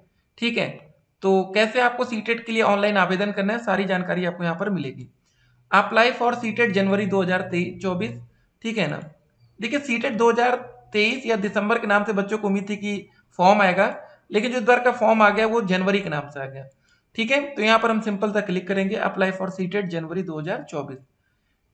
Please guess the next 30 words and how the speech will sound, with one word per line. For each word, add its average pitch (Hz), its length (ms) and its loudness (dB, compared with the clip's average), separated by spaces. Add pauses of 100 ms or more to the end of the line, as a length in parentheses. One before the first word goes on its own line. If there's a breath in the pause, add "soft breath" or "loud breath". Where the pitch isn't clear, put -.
जैसे 220 340 0
दोस्तों 247 340 0
आप 226 80 -2
यहाँ 220 120 2
पर 226 120 -2
क्लिक 196 260 -4
करेंगे 202 500 -4 (220)
सीटेट 226 400 -2
की 247 100 -6
सारी 214 280 2
जानकारी 190 440 2
आपको 185 520 -6 (140)
मिल 165 200 0
जानी 131 220 -8
है, 127 160 -18 (680)
ठीक 208 160 -4
है। 277 320 -2 (520)
A 190 140 4
to 233 140 -4
Z 220 240 4
जो 202 140 2
भी 220 120 -2
जानकारी 202 440 0
होगी 185 220 -2
हमारी 180 320 -4 (380)
वो 226 160 -2
आपको 202 280 -2
यहाँ 175 200 -6
पर 196 120 -8
दिखेगी। 123 460 -12